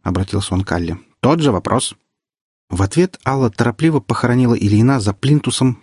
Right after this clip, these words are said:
всей тяжестью математических томов, для заучивания наизусть которых в морской пехоте также применяется динамо-машинка.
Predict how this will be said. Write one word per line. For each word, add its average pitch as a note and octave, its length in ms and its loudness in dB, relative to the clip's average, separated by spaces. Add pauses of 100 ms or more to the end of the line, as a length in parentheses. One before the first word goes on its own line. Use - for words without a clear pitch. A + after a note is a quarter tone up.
всей - 240 0
тяжестью G2 480 -4
математических G2 800 -2
томов, A#2 400 0 (160)
для F#2+ 180 0
заучивания A#2 560 2
наизусть G#2 440 2
которых C#3+ 420 0
в F#2+ 160 0
морской G#2 320 0
пехоте E3 400 0
также A#2 380 -4
применяется F#2+ 600 0
динамо-машинка. F2+ 920 -4